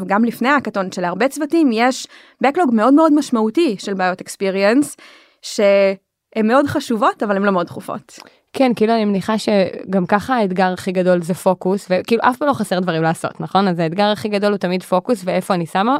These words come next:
Speaker 2: ואני מניחה שבמרוץ ה-, היום-יום, פיתוח של דברים חדשים הרבה פעמים יעלה על פיינטיונינג של דברים שכבר קיימים, וחשוב להגיד, גם עובדים טוב, או לפחות תפסנו אותם כעובדים טוב, זה לא שמשהו שבור לגמרי.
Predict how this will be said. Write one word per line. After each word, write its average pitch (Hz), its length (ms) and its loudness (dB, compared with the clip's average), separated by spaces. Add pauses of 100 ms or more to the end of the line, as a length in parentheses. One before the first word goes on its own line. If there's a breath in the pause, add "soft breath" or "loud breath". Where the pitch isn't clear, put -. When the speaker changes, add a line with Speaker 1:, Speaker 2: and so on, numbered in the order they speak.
Speaker 2:
ואני 170 320 -2
מניחה 175 380 -2
שבמרוץ 185 1700 -2
ה-, 185 960 -2
היום-יום, 254 540 0 (520)
פיתוח 269 360 0
של 208 160 -4
דברים 202 240 -2
חדשים 247 380 -2
הרבה 214 160 0
פעמים 233 220 0
יעלה 233 340 2 (140)
על 190 160 0
פיינטיונינג 247 720 0
של 190 120 -6
דברים 190 220 -4
שכבר 190 640 -4
קיימים, 196 460 0 (540 loud breath)
וחשוב 214 260 2
להגיד, 339 240 4
גם 302 80 4
עובדים 226 540 0 (240)
טוב, 226 260 4
או 170 40 -2
לפחות 208 320 -4 (300)
תפסנו 269 340 0
אותם 262 140 0
כעובדים 202 340 0
טוב, 196 140 0
זה 170 120 -4
לא 196 60 0
שמשהו 294 380 -2
שבור 196 420 0
לגמרי. 175 540 0